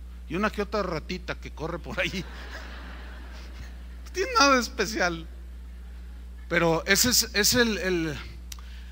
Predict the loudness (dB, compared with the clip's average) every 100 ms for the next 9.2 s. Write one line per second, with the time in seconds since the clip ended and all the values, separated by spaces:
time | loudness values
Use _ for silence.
0 | -8 -4 2 4 6 8 12 12 10 6
1 | 2 2 6 8 8 6 4 4 2 2
2 | 2 2 0 6 10 10 8 2 2 2
3 | 2 2 2 2 2 4 4 2 2 2
4 | 4 2 -2 -8 -10 -10 -12 -8 0 2
5 | 4 4 2 4 4 2 -2 -4 -4 2
6 | 2 4 2 2 0 0 -6 -8 -4 -2
7 | 0 0 0 0 0 -2 -2 -2 -4 -6
8 | -6 -4 -4 -2 -4 -2 -2 -2 -2 -2
9 | -6